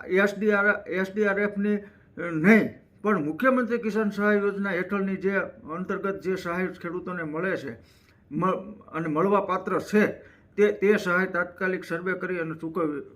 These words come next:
ચૂકવવા માટે અમે વિનંતી કરીએ છીએ. અને આ, આ બાબતનું જે સર્વે કરવાનું છે એ સર્વે તમે ડ્રોનથી તાત્કાલિક તમે ગ-, તમામ ગામોનું ડ્રોનથી સર્વે કરો એટલે તમને જે પરિસ્થિતિ છે એ પરિસ્થિતિને આખું તમને તારણ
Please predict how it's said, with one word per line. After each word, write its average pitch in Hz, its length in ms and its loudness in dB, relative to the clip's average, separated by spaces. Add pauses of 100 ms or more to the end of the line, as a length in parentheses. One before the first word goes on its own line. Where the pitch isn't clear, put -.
(140)
ચૂકવવા 180 380 -4
માટે 160 260 -2
અમે 156 220 -2
વિનંતી 170 400 -4
કરીએ 196 280 -2
છીએ. 214 200 0 (640)
અને 226 160 2 (220)
આ, 214 180 6 (220)
આ 233 60 6
બાબતનું 226 460 2
જે 220 100 4
સર્વે 214 360 2
કરવાનું 220 420 0
છે 220 100 2
એ 208 40 2
સર્વે 208 360 0 (480)
તમે 214 180 2 (100)
ડ્રોનથી 226 480 2 (100)
તાત્કાલિક 220 540 0
તમે 220 200 2
ગ-, 180 200 -6 (240)
તમામ 208 340 2
ગામોનું 214 400 2 (320)
ડ્રોનથી 214 380 2
સર્વે 208 280 0
કરો 214 260 0
એટલે 214 200 -2
તમને 208 320 0 (420)
જે 196 240 8
પરિસ્થિતિ 226 560 -2
છે 220 200 0
એ 220 40 0
પરિસ્થિતિને 208 640 -4
આખું 185 280 -6
તમને 196 240 -6
તારણ 180 360 -2